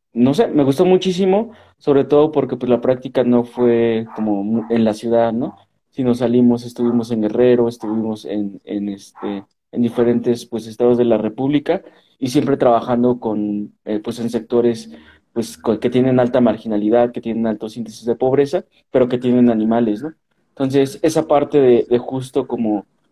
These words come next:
la parte de apoyar a productores en, en, pues, en lugares que yo jamás en mi vida había conocido, con personas que, pues,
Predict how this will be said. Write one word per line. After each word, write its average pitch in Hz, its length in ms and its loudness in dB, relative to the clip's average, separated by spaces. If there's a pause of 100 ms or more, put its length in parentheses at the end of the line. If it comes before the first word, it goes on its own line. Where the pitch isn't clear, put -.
la 120 180 0
parte 123 280 0
de 131 80 4
apoyar 123 380 2
a 127 60 2
productores 131 1040 2
en, 113 300 -2
en, 107 420 0 (300)
pues, 120 120 -4
en 135 80 4
lugares 135 280 2
que 131 100 -4
yo 131 100 2
jamás 123 300 0
en 123 80 0
mi 120 80 2
vida 117 180 4
había 113 200 2
conocido, 123 840 0 (220)
con 120 140 -4
personas 123 420 2
que, 120 140 -2
pues, - 300 -14